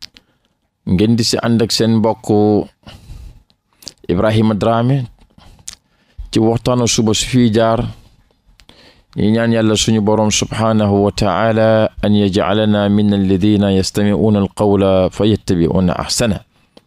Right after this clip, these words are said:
Mbokk yi, xam ngeen ne doomu Aadama saa su ne dafa war a wéttali ko jëmmam ca la nga xamante ne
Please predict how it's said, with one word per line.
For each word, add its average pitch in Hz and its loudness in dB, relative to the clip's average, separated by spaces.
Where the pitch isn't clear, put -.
Mbokk 98 -2
yi, 131 2
xam 120 0
ngeen 123 2
ne 123 0
doomu 123 0
Aadama 117 0
saa 104 0
su 123 -2
ne 139 0
dafa - -2
war 120 2
a 123 2
wéttali 117 2
ko 117 2
jëmmam 120 2
ca 107 0
la 113 2
nga 117 0
xamante 110 -2
ne 107 2